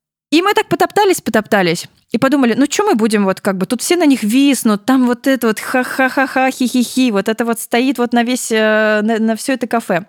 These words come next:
Им в кафе было несколько залов, и мы, э, под-, такие подумали, что, блин, давайте пожрем пойдем.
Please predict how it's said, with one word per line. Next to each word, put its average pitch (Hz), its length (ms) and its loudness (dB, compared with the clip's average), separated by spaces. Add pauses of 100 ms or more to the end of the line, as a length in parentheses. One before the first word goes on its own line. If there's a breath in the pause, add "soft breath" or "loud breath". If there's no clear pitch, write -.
Им 269 240 0
в - 140 -10
кафе 254 200 0
было 262 220 0
несколько 240 380 -2
залов, 214 440 -2 (680 loud breath)
и 226 120 0
мы, 262 760 0
э, 50 240 -10 (140)
под-, 208 340 -6
такие 208 280 -2
подумали, 208 360 0
что, 175 340 -2
блин, 180 220 -2
давайте 240 220 -8
пожрем 151 540 -2
пойдем. 147 440 -6